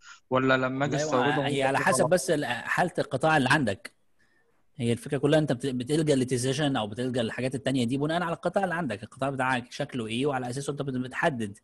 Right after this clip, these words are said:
Speaker 2: يعني مثلًا على سبيل المثال انت ممكن تعمل قطاع ويقول لك والله انت، آه، فرضًا يعني القطاع بتاعك ادي الحارة عاملة كده وبعدين بتنتهي عاملة كده وراجع كده مثلًا على سبيل المثال يعني.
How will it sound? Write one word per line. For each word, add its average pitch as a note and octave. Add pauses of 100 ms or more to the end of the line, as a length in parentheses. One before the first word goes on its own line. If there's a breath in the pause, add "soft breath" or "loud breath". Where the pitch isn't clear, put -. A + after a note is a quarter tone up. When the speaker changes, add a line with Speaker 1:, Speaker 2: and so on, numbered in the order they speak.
(240 soft breath)
Speaker 2:
يعني -
مثلًا C#3+
على F3
سبيل F3+
المثال E3
انت D3+
ممكن D#3
تعمل D#3+
قطاع D#3
ويقول D3+
لك C#3+
والله D3
انت، C3+ (500 soft breath)
آه، C3
فرضًا C#3
يعني A2+
القطاع A#2
بتاعك B2+
ادي B2
الحارة C3+
عاملة B2+
كده D3
وبعدين C#3
بتنتهي B2+
عاملة B2+
كده C#3+
وراجع C3+
كده C#3+
مثلًا F#3
على D#3+
سبيل D#3
المثال C3+
يعني. A2